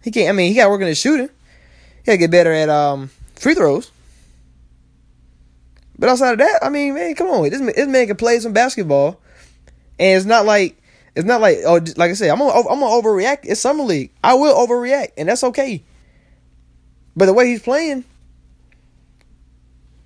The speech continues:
he can be an eighth, ninth ga-, guy on the rotation. Why not? That's why I'm at, that's all I have to see, to say to that, because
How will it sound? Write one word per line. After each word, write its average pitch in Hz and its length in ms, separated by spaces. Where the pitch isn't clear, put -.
he 330 60
can 320 80
be 285 120
an 190 60
eighth, 208 300
ninth 202 280
ga-, 208 280
guy 202 220
on 220 60
the 202 60
rotation. 240 480
Why - 120
not? 262 300
That's 262 180
why 254 100
I'm 247 100
at, 247 160
that's 220 160
all 240 220
I 233 100
have 226 140
to 190 60
see, 226 320
to - 260
say 220 180
to 196 60
that, 214 140
because 202 400